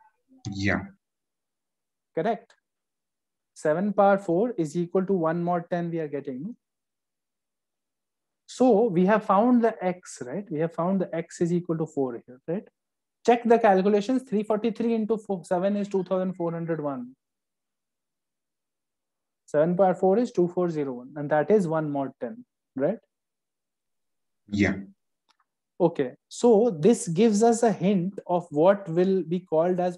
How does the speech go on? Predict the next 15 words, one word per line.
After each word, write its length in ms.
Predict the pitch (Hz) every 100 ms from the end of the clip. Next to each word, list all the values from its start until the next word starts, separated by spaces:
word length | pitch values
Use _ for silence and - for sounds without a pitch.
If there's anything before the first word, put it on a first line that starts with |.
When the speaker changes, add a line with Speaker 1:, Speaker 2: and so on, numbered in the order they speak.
| -
Speaker 2:
Euler's 520 | 147 151 160 175 170
formula. 520 | - 147 139 135 123 143 _ _ _ _ _ _ -
And 140 | 143 -
Euler's 440 | 147 160 196 196
formula 640 | - 165 170 190 190 147 - _ _ _ _ -
says 460 | - 180 196 180
that 260 | 139 - 190 _ _ _ _ _ _ _ -
if 460 | 202 220 - - _ _ _ _ _ _ _ _ _ 143
G 300 | 131 170 175
C 300 | 175 214 208
D 380 | 175 196 151 -
of 200 | 160 156 -
A 260 | 180 190 190
and 220 | 185 175 175
M 360 | 165 139 123